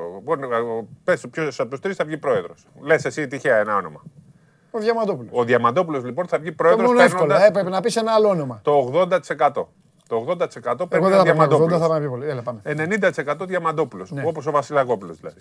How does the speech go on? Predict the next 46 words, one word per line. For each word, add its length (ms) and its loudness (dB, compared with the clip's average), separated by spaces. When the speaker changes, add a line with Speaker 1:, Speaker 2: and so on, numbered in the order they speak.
Speaker 2:
<laughs> 180 -10
Speaker 1:
Αυτό 280 0
δεν 120 -4
σημαίνει, 640 -2
θα 120 2
βγει 140 0
πρόεδρος, 560 0
αυτό 260 -8
δεν 120 -8
σημαίνει 460 -6
όμως 220 -6
Speaker 2:
Ότι 120 -8
έχει 100 -6
το 80 -4
δέλτα 200 -4
σίγμα. 260 -10
Speaker 1:
ότι 220 -10
έχει 120 -8
το 100 -8
δέλτα 240 -4
σίγμα. 320 -12
Speaker 2:
Ναι. 80 -6
Speaker 1:
Είναι 140 -2
σαν 160 0
τις 140 -8
αμερικανικές 580 -4
εκλογές 420 -4
επί 100 -8
Speaker 2:
Ναι. 60 -10
Speaker 1:
της 160 -16
ουσίας, 340 -14
που 200 -10
είναι 160 -8
άλλο 280 2
για 160 -4
το 360 -6
ποιος 200 -12
θα 80 -6
είναι 100 -6
ο 280 -14
πρόεδρος 380 0
του, 360 -14
Speaker 2:
Ναι. 140 -18
Speaker 1:
και 100 -2
άλλο 140 2
το, 100 -4